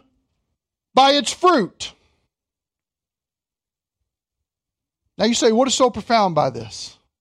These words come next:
or, or, or, or with this?" Anybody got a fruit tree out in their yard? Anybody got a fruit tree on their property? Do you pull fruit from it? Is it good fruit or bad fruit?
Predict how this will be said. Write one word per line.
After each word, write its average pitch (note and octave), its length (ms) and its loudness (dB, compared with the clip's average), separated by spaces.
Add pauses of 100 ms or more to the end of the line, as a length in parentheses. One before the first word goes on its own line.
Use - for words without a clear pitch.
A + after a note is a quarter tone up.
(160)
or, C#3 120 -10
or, D3+ 160 -4
or, D#3 200 -6
or D3 220 -6
with D#3 220 -8
this?" A#2 380 -16 (360)
Anybody G#4 240 0
got G#3+ 120 2
a D3+ 60 -2
fruit F3 300 -4
tree G3+ 260 -2
out F#3 140 2
in D#3 60 -16
their D#3 100 -6
yard? E3+ 400 -2
Anybody G#3 180 -14
got F3+ 100 -6
a - 80 -16
fruit D#3 180 -10
tree F3 160 -10
on D#3 80 -8
their C3 80 -14
property? D3+ 500 -8 (260)
Do B3+ 60 -2
you C#4 80 4
pull C4+ 240 0
fruit C#4 240 -4
from A3+ 240 0
it? C#4+ 140 -8 (3000)
Is D#3 120 -8
it D3+ 80 -6
good F#3 180 -2
fruit C#4 180 -6
or G3 60 -8
bad F3+ 240 -6
fruit? - 240 -20